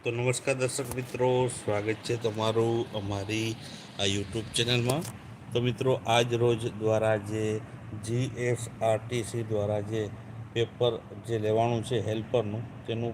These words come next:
પેપર સોલ્યુશન આપણે છે આ વીડિયોમાં મૂકી રહ્યા છીએ. આ વીડિયોમાં આપણે છે તેના વિશે છે વાત કરવાના છીએ. સો એ સો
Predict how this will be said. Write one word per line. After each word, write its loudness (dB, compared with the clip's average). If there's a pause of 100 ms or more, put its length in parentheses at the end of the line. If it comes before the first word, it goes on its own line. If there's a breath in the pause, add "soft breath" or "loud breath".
પેપર -2
સોલ્યુશન -4
આપણે 0
છે -4 (480 loud breath)
આ 2
વીડિયોમાં -2 (260)
મૂકી -2
રહ્યા 0
છીએ. -2 (380 loud breath)
આ 0
વીડિયોમાં 0
આપણે 2
છે 0 (400)
તેના 2
વિશે -2
છે -2 (360)
વાત 2 (100)
કરવાના 2
છીએ. 0
સો -2
એ 4
સો 2